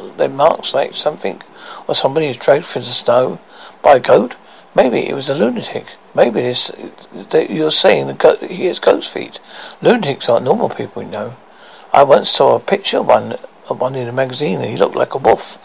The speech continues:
He was howling at the moon." "You're going to have to look into this." "Do you mean follow the footprints?" "I sure do." "Now that's crazy and probably dangerous, I know."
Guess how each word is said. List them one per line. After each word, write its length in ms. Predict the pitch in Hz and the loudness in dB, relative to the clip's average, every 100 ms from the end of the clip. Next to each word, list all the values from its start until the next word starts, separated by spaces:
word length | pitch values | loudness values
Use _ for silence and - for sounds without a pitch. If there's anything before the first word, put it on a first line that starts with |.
| - - - | -20 -20 -6
He 80 | - | -2
was 120 | 127 | 0
howling 340 | - 151 170 | 4 4 4
at 60 | 127 | -2
the 80 | 113 | -4
moon." 380 | 127 240 143 110 - _ _ - - | -4 -4 -6 -12 -20 _ _ -16 -8
"You're 160 | 131 127 143 | -6 0 4
going 140 | 180 | 4
to 120 | - 160 | 4 2
have 100 | - | 2
to 100 | - | 0
look 200 | 175 180 | -4 -2
into 260 | 196 196 | -4 -4
this." 340 | 165 104 - - - - - | -4 -4 -6 -10 -14 -20 -12
"Do 80 | - | -4
you 60 | 226 | 0
mean 160 | 202 | 0
follow 300 | 165 - 170 | 2 4 6
the 100 | 139 | 4
footprints?" 580 | - - - 190 - - - | 2 -2 0 -2 -2 -6 -6
"I 100 | 127 | -4
sure 220 | - 180 | 0 2
do." 340 | - 190 120 - - - - - | 2 0 -2 -10 -20 -20 -20 0
"Now 140 | 156 147 | 4 6
that's 320 | 202 - - | 6 4 -2
crazy 460 | - 151 185 151 | 4 4 4 -2
and 120 | 107 113 | -6 0
probably 300 | - - 123 | 2 2 -2
dangerous, 500 | 143 202 113 101 - | 0 0 -4 -8 -6
I 80 | 135 | -2
know." 340 | - 175 - | 2 2 0